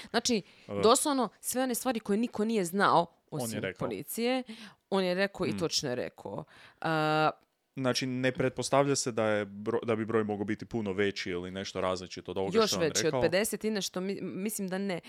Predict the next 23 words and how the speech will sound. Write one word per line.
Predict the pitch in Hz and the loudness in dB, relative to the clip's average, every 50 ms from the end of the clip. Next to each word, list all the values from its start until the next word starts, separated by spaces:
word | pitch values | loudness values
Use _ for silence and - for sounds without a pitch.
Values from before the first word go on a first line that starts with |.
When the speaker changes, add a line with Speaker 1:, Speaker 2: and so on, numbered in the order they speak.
| - - 196 | -16 -14 -12
Speaker 2:
Ok. | 214 196 | -10 -4
Speaker 1:
Govori | 185 202 208 208 196 | -2 0 0 0 -2
se | 190 - 170 | -4 -6 -10
za | 185 | -6
pedeset | - 185 180 208 208 - - | -4 -2 -4 -2 -2 -2 -2
šest, | 247 233 220 - | -2 -2 -2 -4
pedeset | - 190 180 208 208 - 180 - | -8 -6 -6 -6 -6 -6 -12 -14
sedam, | - - 180 151 120 127 165 214 262 294 330 339 - - - - - - - | -8 -4 -2 -2 -2 -2 -2 -2 -2 -2 -6 -8 -12 -18 -20 -20 -20 -20 -8
on | - - 190 196 | -2 -2 0 0
je | 180 | 0
tako | 165 - 165 160 - 165 | 0 -2 -2 -2 -2 -4
nešto | 151 143 143 - - 151 | -6 -4 -4 -4 -6 -4
rekao. | 135 131 113 - - - 262 269 262 - - - | -4 -4 -6 -6 -4 -2 -2 -2 -2 -4 -10 -12
Speaker 2:
Mhm. | - 117 120 | -10 -8 -8
Speaker 1:
S | 131 131 | -8 -4
time | - 208 226 262 285 269 | 0 0 2 2 2 2
da | 226 226 220 202 - - 175 175 - - - | 2 2 2 2 0 -2 -8 -12 -14 -8 -8
problem | 170 - 208 226 240 285 285 262 | -6 0 0 2 2 4 2 4
je | 240 | 2
na | 214 190 | 2 0
suđenju | - 247 269 254 240 247 233 214 | 0 -2 -4 -2 -2 -2 -2 0
zato | 202 220 233 - | -2 -2 -4 -4
što | 226 - - - 214 202 196 | -6 -6 -2 0 0 0 0